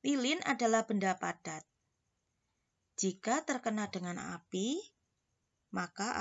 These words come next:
akan meleleh. Kenapa? Ya, karena api memiliki suhu yang lebih tinggi dibandingkan suhu ruangan.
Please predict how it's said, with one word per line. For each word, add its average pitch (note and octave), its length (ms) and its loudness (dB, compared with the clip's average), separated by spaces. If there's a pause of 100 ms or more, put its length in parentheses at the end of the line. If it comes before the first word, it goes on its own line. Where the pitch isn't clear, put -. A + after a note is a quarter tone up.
akan B3 320 0 (360)
meleleh. G3 520 2 (400)
Kenapa? G#3+ 680 -2 (1300)
Ya, A#3+ 200 -4 (320)
karena C4 440 2
api C#4 240 0
memiliki C4 520 2
suhu G3+ 320 2
yang C4+ 240 2
lebih G3+ 280 0
tinggi F#3+ 440 -2
dibandingkan F#3 680 -2
suhu C4 280 0
ruangan. C#4+ 760 0